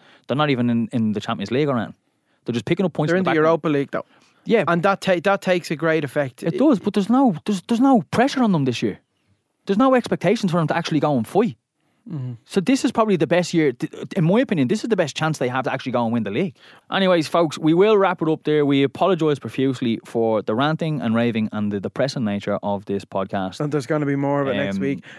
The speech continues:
Speaker 2: And we're gonna have Paul Howard in, who,
Speaker 1: So,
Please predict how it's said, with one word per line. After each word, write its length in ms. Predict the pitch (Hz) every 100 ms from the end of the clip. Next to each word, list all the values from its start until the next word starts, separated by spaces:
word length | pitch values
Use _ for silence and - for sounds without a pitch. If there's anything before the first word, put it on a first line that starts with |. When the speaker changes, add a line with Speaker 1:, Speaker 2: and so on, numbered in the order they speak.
| -
Speaker 2:
And 100 | 139
we're 100 | 143
gonna 160 | 151 147
have 200 | 156 143
Paul 260 | 147 151 156
Howard 300 | 156 151 143
in, 280 | 135 127 - _ _ _ _
who, 360 | - 139 139 127 - -
Speaker 1:
So, 320 | 113 113